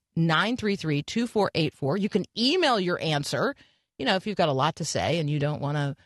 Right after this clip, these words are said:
say it with your own sweet voice. Um, you can email me, Carmen at my faith radio dot com. Again, what difference does this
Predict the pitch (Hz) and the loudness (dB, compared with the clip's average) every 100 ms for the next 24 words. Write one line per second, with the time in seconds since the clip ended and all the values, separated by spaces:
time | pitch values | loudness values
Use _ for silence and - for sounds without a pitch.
0 | _ _ _ _ _ _ - - 165 156 | _ _ _ _ _ _ 0 2 2 2
1 | - - - _ _ _ _ - 156 151 | -2 -8 -18 _ _ _ _ -12 -6 0
2 | 165 - 147 131 - 170 160 - 160 151 | 0 0 0 0 0 0 2 2 0 0
3 | 151 151 170 - - _ _ - 190 175 | 0 0 -2 -8 -18 _ _ 0 0 2
4 | 202 262 320 320 - 233 196 143 139 156 | 0 2 0 0 0 2 2 2 0 -4
5 | 214 _ - - - 208 196 202 240 - | -8 _ -20 -8 0 2 2 0 -2 -2
6 | 175 165 170 170 170 170 156 147 139 - | -2 0 0 0 0 0 0 0 0 -2
7 | 127 135 - _ _ _ _ _ _ _ | -4 -6 -12 _ _ _ _ _ _ _
8 | _ _ _ 185 180 127 - _ 160 175 | _ _ _ 0 2 0 -4 _ 0 2
9 | 220 202 233 220 165 151 - 165 139 151 | 2 0 -2 -2 -2 -2 -2 -2 -2 0
10 | 202 - - | 0 -2 -6